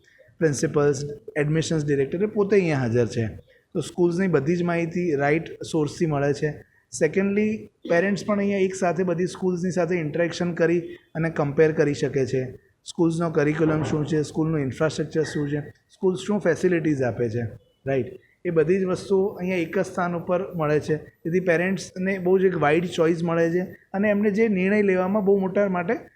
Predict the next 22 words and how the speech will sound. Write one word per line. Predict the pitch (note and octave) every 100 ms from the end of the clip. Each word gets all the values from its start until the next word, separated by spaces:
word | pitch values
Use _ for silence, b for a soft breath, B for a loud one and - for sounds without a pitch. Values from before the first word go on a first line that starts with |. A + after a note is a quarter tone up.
| b _
મોટા | F3 E3+ G3+
રૂપે | F#3+ E3+ -
ફાયદાકારક | D#4 F#3+ E3+ F3 E3+ E3 D#3+
સાબિત | D3 C3+ C3
થાય | A#2+ A2+
છે. | G#2+ A#2 B B B _
હું | D#3
આપણી | D3 E3 E3+
ચેનલના | E3 D#3 D#3+ E3+
માધ્યમથી, | D3+ C3+ D#3 E3 D#3 C#3+ D3+ - b b b b
અ, | C#3+ C3 C3 G#2+ -
ગુજ-, | D#3 C#3 D#3
અ, | C#3+ C3+ A2 - - _ _ -
સુરત | D#3 E3 E3+
અને | E3+
આસપાસના | D#3 - E3 D3+ E3
વાલીઓને | D3+ C#3+ D#3+ D#3+
વિનંતી | D3+ D3 D3+ G3
કરીશ | G3 C4 - - b b
કે | -
એક્ઝિબિશનની | D3 D3+ E3 D#3+ E3+ D#3+
ચોક્કસથી | D3 B2 D#3+ D3 F#3 G#3 B